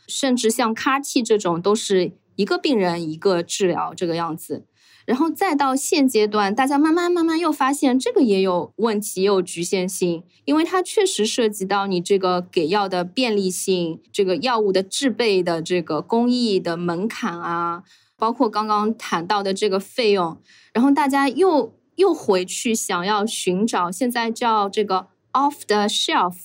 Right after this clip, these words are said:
就是这种可以不要这种个体化的，就是一个成品的这种现成的这样子的一个药物，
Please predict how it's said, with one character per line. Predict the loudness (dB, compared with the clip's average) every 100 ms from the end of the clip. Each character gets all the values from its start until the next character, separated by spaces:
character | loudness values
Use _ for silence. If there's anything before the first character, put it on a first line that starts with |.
| -20 _ _
就 | -2 -2
是 | 0 -2 -2
这 | -2
种 | 0 -2 -2 -6
可 | -2 0
以 | 0 0 -2 -6 _
不 | -2
要 | 0 0
这 | 0
种 | 2 2 0 -2
个 | 0 0
体 | 0 -2
化 | 0 -2
的， | 0
就 | 0
是 | 0
一 | -2
个 | -2
成 | -2 -2 0
品 | 0 -2
的 | -2
这 | -6
种 | -4 -6 -6
现 | -10 -6 -2 0
成 | -2 -2
的 | -2
这 | -2
样 | -2 -4
子 | -4
的 | -4
一 |
个 | -4 -2 -2
药 | 0 -2
物， | -4 -10